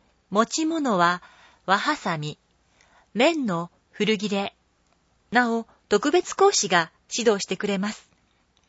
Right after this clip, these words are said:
口座番号六、篠笛教室、三月二十四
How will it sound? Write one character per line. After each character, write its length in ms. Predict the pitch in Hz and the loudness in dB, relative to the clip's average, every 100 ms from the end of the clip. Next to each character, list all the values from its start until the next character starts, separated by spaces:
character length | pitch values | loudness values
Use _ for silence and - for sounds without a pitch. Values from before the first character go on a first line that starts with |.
| _ _ _ _ _ _ _ _ _ _ _ _ | _ _ _ _ _ _ _ _ _ _ _ _
口 200 | - 302 | 4 4
座 140 | 359 359 | 6 2
番 260 | 370 359 | 2 0
号 220 | 240 180 165 | -2 -4 -4
六、 420 | 175 - 220 - _ _ _ _ _ _ _ _ _ _ - | -10 -2 -2 -2 _ _ _ _ _ _ _ _ _ _ -8
篠 360 | - 240 311 349 | -2 2 4 2
笛 340 | 359 349 339 | 0 0 0
教 280 | - 330 277 | 0 2 2
室、 440 | - 156 - 156 _ _ _ _ _ | -2 -6 -10 -14 _ _ _ _ _
三 280 | - 320 381 | 0 0 0
月 300 | 285 - 180 | -6 -6 -2
二 160 | 196 269 | 0 0
十 200 | 226 165 | -4 -6
四 180 | 147 | -12